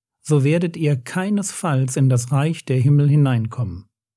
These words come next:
Gestern ging es mir zuerst einmal darum, dass wir das Konzept der Gerechtigkeit verstehen, das die Schriftgelehrten und Pharisäer hatten. Paulus würde über sie Folgendes sagen, Römer zehn, die Verse zwei und drei:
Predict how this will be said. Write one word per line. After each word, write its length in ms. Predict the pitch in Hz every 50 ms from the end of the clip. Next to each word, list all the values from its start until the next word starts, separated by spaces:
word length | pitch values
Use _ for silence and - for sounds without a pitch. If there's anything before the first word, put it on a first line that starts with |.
| _ _ _ _ _ _ _ _ _ _ _ _
Gestern 380 | - 147 170 170 - 240 220 196
ging 180 | 185 185 180
es 140 | 180 170 -
mir 240 | - 165 160 151 151
zuerst 420 | - 170 - - 165 190 190 -
einmal 320 | 185 170 156 151 151 143 135
darum, 420 | 131 135 143 156 151 165 160 143
dass 180 | 143 143 - -
wir 100 | 147 135
das 240 | 135 135 123 -
Konzept 800 | - - 156 139 123 120 - - 170 175 - - - - - -
der 100 | 143 139
Gerechtigkeit 880 | 123 135 131 127 143 151 156 - - 151 127 120 - - 143 135 131 -
verstehen, 560 | - 151 139 - - - 156 156 165 170 160
das 160 | 147 139 -
die 160 | - 139 127
Schriftgelehrten 1040 | 123 - 165 170 170 - - - - 156 143 139 139 139 135 135 127 - 139 135 143
und 260 | - - 143 135 127
Pharisäer 880 | - - 147 131 131 127 120 110 120 123 123 127 123 127 120 120 123 -
hatten. 560 | 123 - - - 139 120 98 87 80 76 - - _ _ _ _ _ _ _ _ _
Paulus 340 | - 151 165 208 233 233 -
würde 240 | 180 180 185 175 180
über 220 | 165 156 156 147
sie 100 | 131 135
Folgendes 640 | 131 127 - 139 143 156 156 160 156 147 143 139 -
sagen, 580 | - 147 127 131 135 135 135 131 143 139 123 123 _ _ _ _ _ _ _ _ _ _ -
Römer 360 | 127 139 139 147 147 131 123
zehn, 340 | - - 165 170 185 180 165
die 100 | 147 135
Verse 420 | 127 - 151 143 139 127 135 123
zwei 400 | 123 - - 139 131 135 139 143
und 280 | 139 131 127 120 123 -
drei: 460 | - 120 123 123 127 131 135 131 123